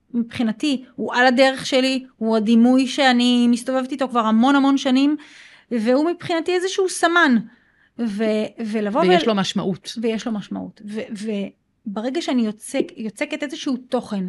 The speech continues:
Speaker 1: לתמונה, ומרחיבה את נקודת המבט שלי, ו-, ולומדת להתבונן עליה בצורה אחרת,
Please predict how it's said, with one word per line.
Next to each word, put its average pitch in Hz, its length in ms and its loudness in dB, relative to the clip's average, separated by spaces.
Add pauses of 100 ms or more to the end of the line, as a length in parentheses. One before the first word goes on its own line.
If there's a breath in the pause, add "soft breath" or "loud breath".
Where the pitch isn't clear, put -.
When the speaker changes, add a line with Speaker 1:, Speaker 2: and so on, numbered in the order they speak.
Speaker 1:
לתמונה, 262 600 2 (720 soft breath)
ומרחיבה 214 1300 -2
את 370 100 -6
נקודת 262 360 -4
המבט 214 380 -4
שלי, 190 260 -8
ו-, 214 100 -6 (340)
ולומדת 226 540 0
להתבונן 226 640 0
עליה 254 220 0
בצורה 214 440 -6
אחרת, 196 480 -6